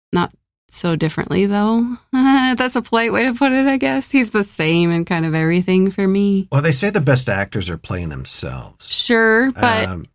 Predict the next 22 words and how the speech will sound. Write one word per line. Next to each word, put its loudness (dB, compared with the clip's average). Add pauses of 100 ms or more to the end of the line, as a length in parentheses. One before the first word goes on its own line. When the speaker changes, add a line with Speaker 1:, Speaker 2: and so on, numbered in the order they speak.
(220)
Speaker 1:
I 2
Speaker 2:
I, 4
Speaker 1:
feel 4
Speaker 2:
I 6
Speaker 1:
like -2
Speaker 2:
don't, -20 (240)
yeah. -4 (120)
Speaker 1:
Well, 4
I, 0 (160)
I 0
mean, 2
I, 0 (1000)
I 0
can 4
kinda 4
see 2
why 2
they 4
say 0
that, 0 (220)
but 0 (280)
I 2